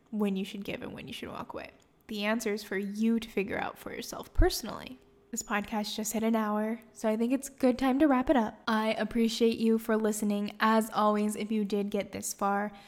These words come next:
let me know your thoughts about this week's episode. I'm still, I feel a little bit bad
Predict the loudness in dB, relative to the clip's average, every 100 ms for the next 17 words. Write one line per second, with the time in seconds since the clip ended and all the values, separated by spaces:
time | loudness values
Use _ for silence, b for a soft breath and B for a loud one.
0 | B B B 2 2 4 6 8 8 8
1 | 6 4 2 0 -2 -4 -12 -4 -2 2
2 | 0 0 -6 -4 -4 -2 -6 -10 _ -4
3 | -2 -4 -12 -12 -6 -4 -4 -6 -8 -12
4 | -18 B B B _ 2 2 2 -2 -6
5 | 2 6 6 6 6 2 -2 -20 _ _
6 | -20 _ 0 6 8 10 8 6 6 2
7 | 4 6 6 2